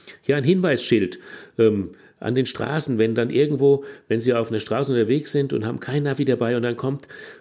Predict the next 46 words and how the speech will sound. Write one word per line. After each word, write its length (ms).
das 440
Straßenschild, 800
das 180
zeigt, 520
bis 160
zum 120
Ziel 260
sind's 220
noch 100
so 140
und 80
so 80
viele 140
Kilometer, 420
und 60
da 100
wissen 220
Sie, 120
"Oh, 280
das 200
ist 160
das 160
Zeichen, 340
das 140
mich 180
zum 140
richtigen 400
Ziel 240
führt." 280
Und 400
genauso 380
ist 100
es 40
mit 180
Jesus. 460
Jesus 360
ist 160
das 160
Zeichen, 340
das 160
zum 140
Ziel 300
führt. 360
Er 140
zeigt 360
uns, 380